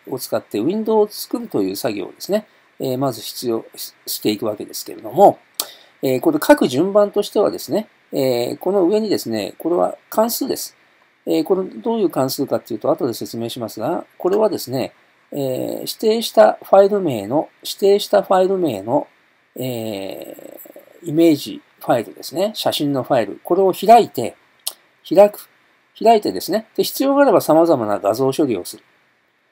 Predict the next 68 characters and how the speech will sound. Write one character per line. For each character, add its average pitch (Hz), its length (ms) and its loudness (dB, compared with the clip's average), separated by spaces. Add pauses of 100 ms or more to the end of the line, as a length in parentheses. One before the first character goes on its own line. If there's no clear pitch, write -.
(520)
え 113 160 -4
ー、 110 40 -2
大 120 140 2
き - 80 -8
さ 117 140 2
を 110 60 0
変 113 180 0
え 110 40 -4
た 104 120 0
り、 - 120 -12 (1040)
え 104 560 -2
ー、 - 40 -14 (680)
フ 156 100 0
ィ 131 40 4
ル 127 120 2
タ 123 100 -4
ー 113 40 2
を 107 140 2
か 147 140 -2
け 113 120 -2
た - 100 -10
り - 80 -16
と - 100 -16
か 101 120 -12
で 98 80 -20
す - 140 -12
ね。 220 180 -6 (480)
あ 127 100 -4
る 135 60 -4
い 113 140 -4
は、 95 160 -6 (260)
え 104 640 -6 (180)
ー、 101 160 -20
必 - 200 -4
要 135 80 2
な 131 100 -2
処 151 160 0
理 131 100 2
を 107 80 0
し - 80 -12
た 139 120 4
後、 104 340 -2 (600)
あ 147 100 2
る 101 240 -10 (880)
フ - 60 -14
ァ 120 140 0
イ - 20 -4
ル 117 80 -6
名 107 160 -6
を 90 80 -12
つ - 80 -14
け 104 120 -10
て 92 80 -12
で 92 120 -16
す - 140 -10
ね、 208 140 -4
セ 147 280 4
ー 110 60 0
ブ 95 140 -10
を 80 60 -10
し - 80 -12
た 92 100 -6
り - 100 -12
と 98 80 -18
か - 100 -12
で - 80 -16
す - 120 -6
ね、 220 160 -2